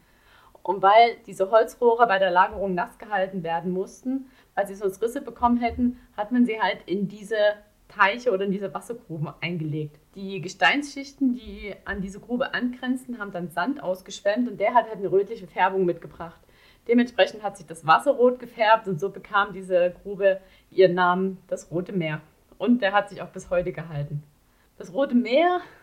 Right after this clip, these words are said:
ist jetzt nicht so groß wie das wirkliche Rote Meer, sondern hat nur fünf mal dreißig Meter und ist heute auch leider ausgetrocknet. Aber der Name ist noch und es steht auch ein Schild da, so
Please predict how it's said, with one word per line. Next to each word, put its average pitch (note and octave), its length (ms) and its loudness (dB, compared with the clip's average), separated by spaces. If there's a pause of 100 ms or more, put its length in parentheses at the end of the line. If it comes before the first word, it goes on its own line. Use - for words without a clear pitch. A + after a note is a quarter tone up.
ist - 240 -20
jetzt A#3+ 200 -6
nicht C4 160 -2
so A#3+ 160 -4
groß B3 260 2
wie F3+ 40 -10
das G3 160 0
wirkliche C#4 380 2
Rote B3+ 320 4
Meer, A3 340 6
sondern F#3+ 360 2 (420)
hat G#3 160 0
nur G3 180 6
fünf A#3+ 300 2
mal F#3 160 0
dreißig F3 420 4
Meter A3+ 400 2 (220)
und G3+ 140 -4
ist G3 100 -8
heute G3 180 4
auch F#3 60 -8
leider D3+ 240 -4
ausgetrocknet. D3+ 680 -8 (140)
Aber B3 240 0
der G#3 140 0
Name G#3 260 4
ist F#3 200 -8
noch F#3 160 -8
und F3 120 -4
es E3+ 60 -10
steht F#3+ 220 0
auch D#3 100 -8
ein F3 120 -10
Schild F#3 280 0
da, D#3 180 -4
so D#3 300 -12